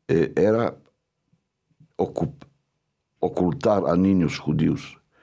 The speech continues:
en su, en su escuela y buscar familias que estuvieran dispuestas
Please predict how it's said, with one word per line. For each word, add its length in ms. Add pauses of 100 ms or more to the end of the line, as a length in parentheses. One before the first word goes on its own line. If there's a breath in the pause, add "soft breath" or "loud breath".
(440 soft breath)
en 300
su, 520
en 180
su 1040 (300)
escuela 580 (960 loud breath)
y 520 (240)
buscar 520 (760)
familias 760
que 100
estuvieran 460
dispuestas 720